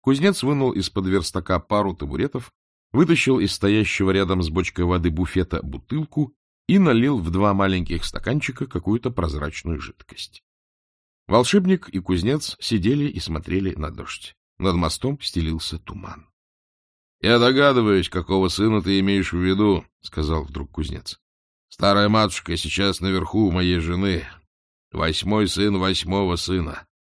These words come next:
Мне приходило это в голову, но, честно говоря, я как-то не обольщался. Ну-ну,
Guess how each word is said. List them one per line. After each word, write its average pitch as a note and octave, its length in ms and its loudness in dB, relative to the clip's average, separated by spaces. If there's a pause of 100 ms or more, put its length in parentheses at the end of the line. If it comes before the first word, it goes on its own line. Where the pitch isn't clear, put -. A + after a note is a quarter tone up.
(600)
Мне D#3+ 260 2
приходило C#3 680 4
это A2 220 2
в F#2 80 -2
голову, F#2+ 500 2
но, F#2+ 180 0
честно G2+ 400 0
говоря, G2+ 380 2
я G2 160 2
как-то F#2+ 360 -4
не F#2 100 0
обольщался. F#2 1040 -2 (520)
Ну-ну, C#3+ 580 4